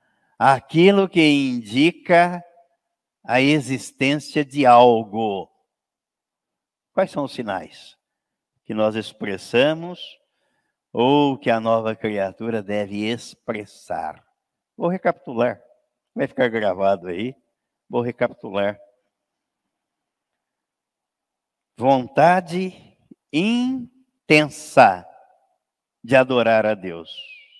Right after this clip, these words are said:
Onde? Na comunhão com os irmãos. Na comunhão. Eu adoro em casa, eu oro em casa, eu fa-, eu leio a Bíblia na minha casa.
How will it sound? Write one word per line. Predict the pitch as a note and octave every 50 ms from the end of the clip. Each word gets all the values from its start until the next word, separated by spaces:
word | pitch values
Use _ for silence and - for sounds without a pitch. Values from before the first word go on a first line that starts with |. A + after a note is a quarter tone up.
| _ _ _ _ _ _ _ _ -
Onde? | D3+ E3+ E3 D3 A#2+ G#2 F#2+ F2+ _ _ _ _ _ _ _ _ -
Na | - A2+ A#2+
comunhão | - B2 B2 A#2+ A#2 A2 A2 G#2+ G#2+
com | G2+ - G#2+
os | G#2+ G#2
irmãos. | A#2 A2+ G2+ F2+ F2 - F2 F2+ F#2 G2 G2 F#2 _ _ _ _ _ _ _ _ _ _ _ _ _ _ _ _ _ _ _ _ _ _ _
Na | - G2+ - -
comunhão. | _ - - D3 D3+ D#3 D#3+ D#3 C3 A2 G2+ G#2+ A#2 B2+ C#3 C#3 C3 A2 G2 F2+ E2+ F#2 _ _ _ _ _ _ _ _ _ _ _ _ _ _ _ _ _ _ _ _ _
Eu | - E4 F#4 F#4 A3+
adoro | F#3 A#2+ G2 A2+ B2+ C3+ B2
em | A2 F#2
casa, | - - G2+ A#2+ C#3 C#3+ B2+ G#2 A2+
eu | A#2 G#2+
oro | G2+ A2 A#2+ C3 B2
em | A2 F#2+ F2+
casa, | - - G#2 A#2 C#3+ C3+ A2 G2+
eu | F#2+
fa-, | _ - C#3 C3 C3 - - - - - -
eu | - C3+
leio | C3 C3 D3+ D#3+ E3 E3
a | D3
Bíblia | - - - C#3+ F3+ G#3 F3+ E3 D3+ D3 C3+
na | C3 B2+
minha | B2+ B2+ B2+ B2 A2+
casa. | G2+ - B2 B2+ B2 G#2